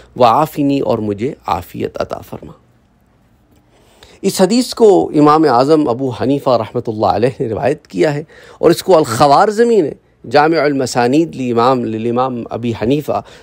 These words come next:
اس میں ذکر کیا ہے۔ آ، اسی طرح جو ہے اس کو امام دار قطنی نے سنن میں حدیث نمبر دو کے تحت، امام بحقی نے سنن الکبریٰ میں،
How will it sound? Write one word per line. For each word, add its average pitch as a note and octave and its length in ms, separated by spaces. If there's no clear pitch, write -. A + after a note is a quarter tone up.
اس - 200
میں B2 80
ذکر B2+ 280
کیا C#3 280
ہے۔ C3 180
آ، G#2+ 560
اسی F#3 320
طرح F3 220
جو A#2+ 180
ہے A#2 100
اس A2+ 120
کو - 100
امام A#2 380
دار G2+ 180
قطنی C3+ 460
نے D3+ 180
سنن G3 540
میں E3+ 140
حدیث B2+ 320
نمبر A2+ 260
دو G#2+ 280
کے F3 140
تحت، - 380
امام G3+ 360
بحقی D#3+ 400
نے D3+ 140
سنن C3 240
الکبریٰ E3 680
میں، F3+ 140